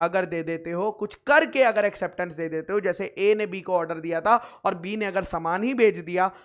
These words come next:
मतलब उसने आपका ऑफर एक्सेप्ट कर लिया। For example, delivery of goods by a seller, अगर सेलर ने सीधा डायरेक्टली गुड्स भेज दिए तो यानी उसने आपका ऑफर जो है by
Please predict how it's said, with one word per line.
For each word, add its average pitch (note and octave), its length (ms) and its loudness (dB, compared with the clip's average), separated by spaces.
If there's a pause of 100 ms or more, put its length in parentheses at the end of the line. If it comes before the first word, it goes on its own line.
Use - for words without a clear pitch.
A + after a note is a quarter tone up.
(120)
मतलब G3+ 280 0
उसने F#3+ 220 -4
आपका E3+ 260 -2
ऑफर E3+ 280 -4
एक्सेप्ट D#3 360 -8
कर D3 180 -8
लिया। F#3 500 2 (280)
For D#4 220 10
example, G#3 460 0 (640)
delivery C#4+ 600 4
of E4 160 12
goods G3+ 320 0 (580)
by B3+ 300 10
a - 20 -6 (140)
seller, F3+ 280 0 (440)
अगर G#3+ 340 4
सेलर A#3+ 380 0
ने B3 140 -2
सीधा A#3+ 360 -6
डायरेक्टली G#3+ 520 -2
गुड्स A3+ 340 -8
भेज G3+ 280 -2
दिए F#3+ 340 -6 (360)
तो A#3+ 100 4
यानी G3+ 680 -2 (260)
उसने A3 340 -2
आपका F#3 440 0
ऑफर E3+ 480 0
जो F3+ 180 -6
है B3 340 4 (260)
by G3 240 4